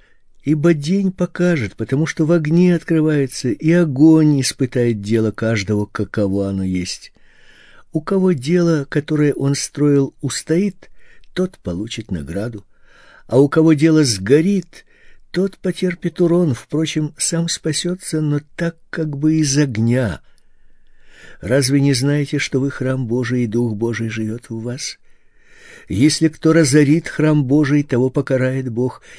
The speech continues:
ибо храм Божий свят, а этот храм вы. Никто не обольщай самого себя. Если кто из вас думает быть мудрым в веке этом,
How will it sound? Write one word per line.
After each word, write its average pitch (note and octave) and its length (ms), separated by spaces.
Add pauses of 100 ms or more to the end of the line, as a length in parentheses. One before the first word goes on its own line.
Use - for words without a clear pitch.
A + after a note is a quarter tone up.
(140)
ибо A#2 240
храм B2+ 340
Божий A#2+ 400
свят, C3+ 680 (560)
а F#2+ 180
этот C#3 440
храм A2+ 580 (520)
вы. D2+ 440 (1120)
Никто D3 420
не E3 140
обольщай D#3 560
самого B2+ 420
себя. G#2 400 (680)
Если C#3+ 340
кто - 160
из D3 200
вас C#3+ 260
думает C#3 380
быть C#3 220
мудрым C3+ 540
в B2+ 40
веке B2+ 420
этом, A#2+ 560